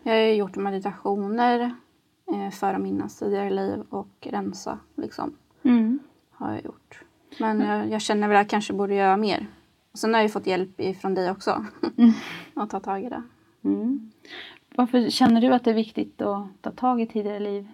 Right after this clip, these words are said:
Speaker 1: Och ibland så känner jag väl att jag kan komma in i något, någon period i livet där jag, eh,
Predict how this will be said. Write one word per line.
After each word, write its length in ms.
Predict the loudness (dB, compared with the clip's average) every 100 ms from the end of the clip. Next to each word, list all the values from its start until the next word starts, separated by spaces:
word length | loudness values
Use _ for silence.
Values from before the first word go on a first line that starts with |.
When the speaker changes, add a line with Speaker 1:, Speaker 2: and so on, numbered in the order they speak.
| _ _ _ _ _ _ _ _ -8 -6
Speaker 1:
Och 80 |
ibland 400 | -2 4 4 4
så 100 | 0
känner 280 | 0 0 0
jag 80 | -2
väl 40 | -4
att 80 |
jag 100 | -6
kan 100 | -8
komma 260 | -8 -8 -6
in 160 | -4 -4
i 60 |
något, 600 | -2 -4 -8 _ -20 -12
någon 500 | -6 -6 -6 -8 -8
period 420 | -4 0 2 2 4
i 40 |
livet 440 | 4 2 -2 -4
där 220 | -2 0 0
jag, 580 | 0 -2 -4 -6
eh, 60 | -8